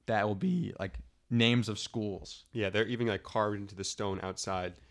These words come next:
Speaker 1: Yeah, so you just, like, you could just spend a whole day walking in and around, and you would just see, like, the Hotchkiss School. Um, I'm trying to think of other, like, my
Speaker 2: Yeah.
Speaker 1: school's not on there. I think yours is.
Speaker 2: I haven't found Notre, Notre Dame yet, but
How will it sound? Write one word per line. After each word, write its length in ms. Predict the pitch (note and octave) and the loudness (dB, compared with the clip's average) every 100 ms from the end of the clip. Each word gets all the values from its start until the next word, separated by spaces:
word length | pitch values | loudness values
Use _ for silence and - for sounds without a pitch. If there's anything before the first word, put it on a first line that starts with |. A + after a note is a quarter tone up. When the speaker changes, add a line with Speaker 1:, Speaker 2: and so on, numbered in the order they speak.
| _ _ - | _ _ -6
Speaker 1:
Yeah, 160 | B2 A2 | -2 0
so 140 | B2 | 0
you 40 | B2 | -2
just, 240 | C#3+ - | -2 -2
like, 120 | B2 | 0
you 100 | C3+ | 2
could 80 | E3+ | 2
just 180 | D#3 - - | 0 -2 -14
spend 280 | - - B2 | -6 0 2
a 60 | A2 | 2
whole 180 | A#2+ G#2 | 2 0
day 240 | A2 G2 | 0 0
walking 420 | G2 G#2 G#2+ A#2 | 0 0 0 -4
in 160 | A#2 A#2 | -4 -2
and 120 | G#2+ | -2
around, 420 | G2+ G2+ G2+ G2 | -2 0 0 -2
and 100 | G#2+ | 0
you 80 | G#2+ | 0
would 100 | F#2+ | 0
just 200 | G2 - | -4 -4
see, 260 | G2+ F#2+ - - _ - | -4 -6 -8 -16 _ -10
like, 180 | F#2+ - - _ - | -8 -8 -18 _ -8
the 60 | |
Hotchkiss 520 | A2 A2+ - - G#2+ | 0 0 0 -6 -8
School. 680 | - - A#2 G#2+ G2+ G2 G2+ - _ _ - | -10 -6 -4 -2 -2 -4 -6 -12 _ _ -6
Um, 480 | G2+ F2+ F2 E2 - _ _ _ _ _ _ _ _ | -2 -2 -4 -8 -14 _ _ _ _ _ _ _ _
I'm 100 | A2 | -8
trying 180 | G#2 G#2 | -4 -4
to 40 | |
think 140 | G#2 G2 | -6 -8
of 60 | |
other, 160 | G2 F#2+ | -8 -8
like, 220 | G#2+ G2+ B2+ - | -10 -10 -14 -4
my 160 | A#2 C3 | 2 4
Speaker 2:
Yeah. 40 | |
Speaker 1:
school's 280 | D3 D3+ B2+ | 4 0 0
not 160 | A#2 G#2+ | 2 0
on 140 | G#2 | -2
there. 160 | G2 F#2 | -4 -4
I 80 | - | -4
think 180 | D3 | -2
yours 260 | A2 A2 G#2 | 0 0 0
is. 320 | G2+ F#2+ - G#2 | -4 -8 -8 0
Speaker 2:
I 140 | G2+ | 4
haven't 240 | G#2+ A2 | 6 4
found 260 | - F#2+ F#2+ | -2 -4 0
Notre, 180 | G2 G2 | 0 0
Notre 180 | G#2 F#2 | -2 -4
Dame 240 | F#2 F#2 F#2 | -4 -6 -6
yet, 260 | F2+ - | -8 -6
but 220 | G2+ F#2+ | -6 -6